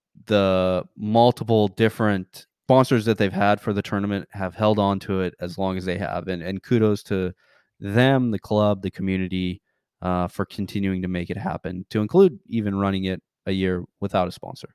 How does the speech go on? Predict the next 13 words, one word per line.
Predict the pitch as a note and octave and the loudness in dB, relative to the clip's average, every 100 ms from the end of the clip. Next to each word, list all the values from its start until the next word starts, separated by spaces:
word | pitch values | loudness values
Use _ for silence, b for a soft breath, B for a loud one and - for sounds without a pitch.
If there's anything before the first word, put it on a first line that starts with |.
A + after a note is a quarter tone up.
| - | -12
And | G2 | -6
I | G2 | -6
think | F#2 A#2 G2+ | -4 -4 -2
that's | G2+ - - | -2 -4 -12
the | G2 | -6
most | F#2+ F#2 | -6 -6
important | F#2 - F#2 F2+ | -8 -8 -8 -8
part. | - - | -10 -8
They | - F#2+ | -6 -2
definitely | G#2 - G2 | -2 -2 -4
have | F2+ F2+ | -2 -4
a | E2+ | -6
place | - F#2+ F#2 - | -4 -2 -2 -6